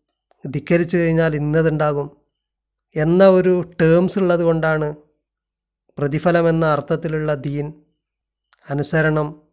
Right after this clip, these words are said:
അള്ളാഹുവിൻ്റെ നിയമങ്ങൾ എന്നുള്ള അർത്ഥത്തിലൊക്കെയുള്ള മതത്തിനും കൂടി ഉപയോഗിക്കാൻ തുടങ്ങിയത്. അദ്ദീൻ എന്ന് പറഞ്ഞാൽ അങ്ങനെയുള്ള നിയമങ്ങളും നിർദ്ദേശങ്ങളും ഒക്കെ അടങ്ങിയ ഒരു മതം.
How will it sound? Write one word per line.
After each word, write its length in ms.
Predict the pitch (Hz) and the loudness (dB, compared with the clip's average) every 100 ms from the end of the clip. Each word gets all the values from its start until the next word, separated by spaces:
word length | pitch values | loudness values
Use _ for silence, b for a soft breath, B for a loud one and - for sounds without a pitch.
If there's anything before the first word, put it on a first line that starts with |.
| _ _ _ _ _ _ | _ _ _ _ _ _
അള്ളാഹുവിൻ്റെ 520 | 139 143 151 156 156 | -4 0 2 0 0
നിയമങ്ങൾ 560 | 147 139 147 156 156 143 139 _ _ _ _ _ _ _ - | -2 -2 0 0 0 -2 -6 _ _ _ _ _ _ _ -6
എന്നുള്ള 420 | 160 175 185 180 170 | 0 2 4 4 2
അർത്ഥത്തിലൊക്കെയുള്ള 720 | 160 - 165 165 160 165 156 | 2 -2 -4 -2 -4 -2 -2
മതത്തിനും 540 | 147 139 151 147 165 156 | 0 -2 -2 -2 0 0
കൂടി 220 | 151 143 151 _ _ _ | -4 -8 -12 _ _ _
ഉപയോഗിക്കാൻ 480 | - 143 143 135 147 | -8 -2 -2 -2 -2
തുടങ്ങിയത്. 420 | 143 135 123 113 117 _ _ _ _ _ _ _ _ _ _ _ _ _ _ _ | -2 -4 -6 -10 -14 _ _ _ _ _ _ _ _ _ _ _ _ _ _ _
അദ്ദീൻ 420 | 170 160 175 185 | -2 0 4 6
എന്ന് 200 | 190 190 180 | 6 4 4
പറഞ്ഞാൽ 420 | 180 175 175 180 - _ _ _ _ _ _ _ _ _ _ _ | 2 2 0 -2 -6 _ _ _ _ _ _ _ _ _ _ _
അങ്ങനെയുള്ള 460 | 156 165 175 175 170 | 0 2 4 4 2
നിയമങ്ങളും 680 | 165 160 170 175 175 170 165 | 2 4 6 6 6 4 4
നിർദ്ദേശങ്ങളും 760 | 156 143 170 165 170 165 151 131 - _ _ _ _ _ | 0 0 0 0 0 0 0 -4 -14 _ _ _ _ _
ഒക്കെ 340 | 165 165 - 208 | -4 -4 2 4
അടങ്ങിയ 460 | 180 170 170 165 160 - _ _ _ _ _ _ _ _ 165 | 6 4 2 0 -2 -6 _ _ _ _ _ _ _ _ -4
ഒരു 160 | 151 | 0
മതം. 320 | 147 143 143 | 0 0 -2